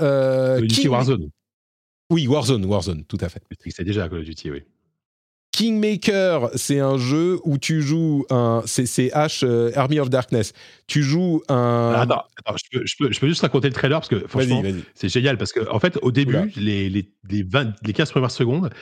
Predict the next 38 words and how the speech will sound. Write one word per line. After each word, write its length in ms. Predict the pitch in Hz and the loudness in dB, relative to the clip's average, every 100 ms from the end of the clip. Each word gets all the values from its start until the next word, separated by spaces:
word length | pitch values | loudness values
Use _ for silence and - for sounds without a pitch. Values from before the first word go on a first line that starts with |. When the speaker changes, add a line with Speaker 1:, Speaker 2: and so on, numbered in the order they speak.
| - - - | -18 -20 -10
Speaker 2:
tu 120 | 110 | -4
vois, 400 | 104 123 151 127 | 0 2 2 2
euh, 120 | 101 | 2
des 180 | 107 104 | 0 2
armées 180 | 104 110 | 2 0
qui 140 | 120 | -2
se 80 | 107 | -2
battent, 420 | 104 110 120 123 | 2 2 2 0
euh, 120 | 95 | -2
tu 120 | 90 92 | -2 -4
vois, 320 | 92 104 101 | 0 0 2
voilà, 240 | 92 101 | 2 2
des, 220 | 90 85 | 0 -2
des 100 | 78 | -4
grosses, 440 | 78 80 107 117 107 | -8 -2 0 0 0
euh, 180 | 90 82 | -2 -2
des 80 | 87 | -4
grosses 300 | 98 101 101 | -2 0 0
armées. 320 | 95 107 104 | 0 0 -2
Tu 100 | 90 | -4
te 80 | 82 | -8
dis, 60 | |
bon, 180 | 82 110 | -4 -2
bah, 100 | 87 | -2
c'est 220 | - 95 | -4 -4
un, 240 | 87 80 78 - - - | -4 -8 -12 -18 -20 -12
c'est 140 | - | -6
un 100 | 87 | -2
jeu 140 | 95 98 | 0 0
à 80 | |
la, 180 | 92 85 | 0 -2
à 200 | 87 92 | -4 -4
la 180 | 92 85 | -2 -4
Kingdom 380 | - 101 101 98 | -6 -6 -4 -2
Come 320 | 123 123 117 | 0 0 0
ou 80 | 95 | -2
à 40 | |
la, 520 | 90 85 82 80 80 | -4 -6 -6 -10 -12